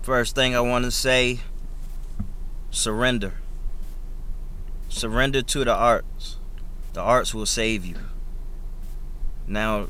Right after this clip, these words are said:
the definition has been changed greatly, vastly, as to what art is, and I'm with it.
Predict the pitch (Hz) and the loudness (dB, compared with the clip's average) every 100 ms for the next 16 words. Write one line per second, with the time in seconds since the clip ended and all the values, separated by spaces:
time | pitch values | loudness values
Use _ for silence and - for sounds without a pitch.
0 | - - 92 113 120 113 123 127 117 113 | -4 -6 0 2 2 0 0 0 0 -2
1 | 110 104 104 - 127 113 113 104 92 - | -2 -2 -2 0 2 2 2 -2 -4 -4
2 | - - - - - - - - - - | -4 -4 -6 -6 -4 -4 -2 -4 -4 -4
3 | - 123 139 101 95 85 123 139 135 - | -4 2 2 2 -4 -2 2 4 4 2
4 | 104 87 - - - - - - - - | 0 -4 -6 -4 -2 -2 -2 -4 -4 0
5 | 101 107 - 104 107 85 107 110 107 110 | 0 0 0 0 2 2 4 4 4 2
6 | 110 107 - 92 95 92 90 - - - | 2 0 -2 -2 0 0 -2 -4 -4 -4
7 | - - - - 117 143 104 | 4 4 4 2 4 4 4